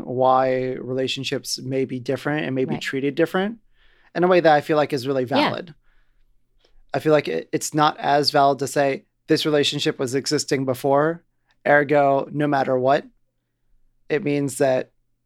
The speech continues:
Speaker 1: uh, this person has a higher priority in my life."
Speaker 2: Right.
Speaker 1: But I think it's very valid to say,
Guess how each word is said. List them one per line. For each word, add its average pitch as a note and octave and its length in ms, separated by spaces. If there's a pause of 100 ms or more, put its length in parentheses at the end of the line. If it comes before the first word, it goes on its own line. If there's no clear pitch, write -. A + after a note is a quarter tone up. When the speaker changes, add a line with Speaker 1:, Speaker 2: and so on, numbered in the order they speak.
(100)
Speaker 1:
uh, B2+ 160
this C#3+ 220
person C3+ 540
has C3+ 360
a B2+ 480 (540)
higher C#3+ 320
priority C3+ 580
in C#3 60
my C#3 140
life." D3+ 360
Speaker 2:
Right. C#3 420 (140)
Speaker 1:
But F3+ 140
I - 20
think G3 160
it's E3 140
very F3+ 180
valid D3+ 320
to C3 80
say, C3+ 360